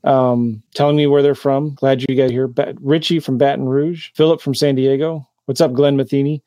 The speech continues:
John from San Antonio. All right, so we got to, um, we got to skedaddle though. But, uh, I wanna encourage you guys to come to the webinar. It's gonna be good. Zach is gonna be diving deeper into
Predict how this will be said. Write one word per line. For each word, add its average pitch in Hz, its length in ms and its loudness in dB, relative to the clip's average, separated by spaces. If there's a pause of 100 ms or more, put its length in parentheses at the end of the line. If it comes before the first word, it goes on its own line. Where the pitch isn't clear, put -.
John 151 320 0
from 139 160 -6
San 143 200 -2
Antonio. 139 460 -4
All 165 120 2
right, 165 120 2
so 175 140 0
we 190 160 2
got 196 280 0
to, 175 260 2
um, 143 260 0
we 175 100 0
got 226 180 2
to 180 80 2
skedaddle 151 500 0
though. 131 240 -2 (340)
But, 165 240 0
uh, 175 60 4
I 165 100 4
wanna 220 160 2
encourage 202 300 0
you 170 80 -2
guys 165 160 2
to 143 40 -10
come 180 160 0
to 180 60 -2
the 175 80 0
webinar. 143 300 2
It's 131 100 -6
gonna 156 120 -2
be 143 80 0
good. 131 220 0
Zach 147 280 0
is 143 80 -4
gonna 151 120 0
be 139 100 0
diving 135 420 2
deeper 143 360 2
into 127 680 -2